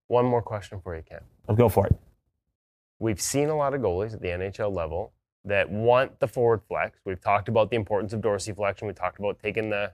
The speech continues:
Speaker 1: some of the impact off the knees and hips by allowing the ankle to flex.
Speaker 2: Correct.
Speaker 1: Some guys have pinned it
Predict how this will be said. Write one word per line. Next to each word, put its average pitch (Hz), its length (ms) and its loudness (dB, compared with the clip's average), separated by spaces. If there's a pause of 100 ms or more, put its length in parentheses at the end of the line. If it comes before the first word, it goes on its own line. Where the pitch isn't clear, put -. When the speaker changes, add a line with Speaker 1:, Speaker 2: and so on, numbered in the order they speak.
(160)
Speaker 1:
some 101 200 -6
of 101 80 -2
the 104 100 -2
impact 107 420 -2
off 123 140 0
the 110 80 -2
knees 104 240 -2
and 110 100 -4
hips 101 300 -4
by 98 140 0
allowing 92 320 -2
the 95 100 -2
ankle 90 240 -4
to 90 80 -6
flex. - 280 -14 (260)
Speaker 2:
Correct. 117 240 0 (640)
Speaker 1:
Some 110 200 -4
guys 101 680 0 (840)
have 92 420 -2 (280)
pinned 165 440 2
it - 220 -2